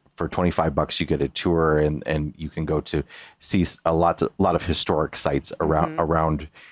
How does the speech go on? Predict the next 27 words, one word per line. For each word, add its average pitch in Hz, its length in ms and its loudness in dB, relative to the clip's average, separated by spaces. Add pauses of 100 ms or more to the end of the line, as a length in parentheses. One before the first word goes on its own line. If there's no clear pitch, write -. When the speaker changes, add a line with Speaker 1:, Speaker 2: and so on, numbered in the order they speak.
(140)
Speaker 1:
this 76 160 -4
area. 71 240 2
And 76 100 0
we 87 100 4
didn't, 85 240 0 (120)
we 82 140 0
didn't 78 200 2
do 76 140 0
that. - 240 0 (180)
We 107 220 2
spent - 320 0
our 85 80 2
time, 76 420 0 (500)
uh, 76 320 2
with 85 220 0
wine 85 200 2
tastings 80 460 0
mainly 73 380 2
and 71 160 0
food. - 260 -2 (140)
Speaker 2:
Eating 196 280 2
and 190 120 4
drinking. 175 380 4
Speaker 1:
<laughs> - 40 -10
Speaker 2:
Uh, 185 400 6 (260)
let 240 320 2
it, 269 140 2